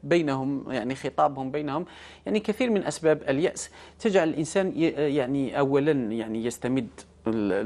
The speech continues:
ال-، يستمد التفاؤل من الله عز وجل، لأنه هو الرزاق، هو المعطي. هذه النقطة الأولى.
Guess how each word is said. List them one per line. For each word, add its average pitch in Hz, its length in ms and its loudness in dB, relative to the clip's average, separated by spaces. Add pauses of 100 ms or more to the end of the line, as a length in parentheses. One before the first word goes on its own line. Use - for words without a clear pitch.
(100)
ال-، 95 280 0
يستمد 120 440 -4
التفاؤل 123 580 -2
من 120 120 -4
الله 110 200 2
عز 117 220 -4
وجل، 123 220 -2
لأنه 123 260 -2
هو 120 220 0
الرزاق، 120 540 0
هو 120 120 0
المعطي. 113 480 0 (260)
هذه 139 320 -2
النقطة 117 580 0
الأولى. 143 440 0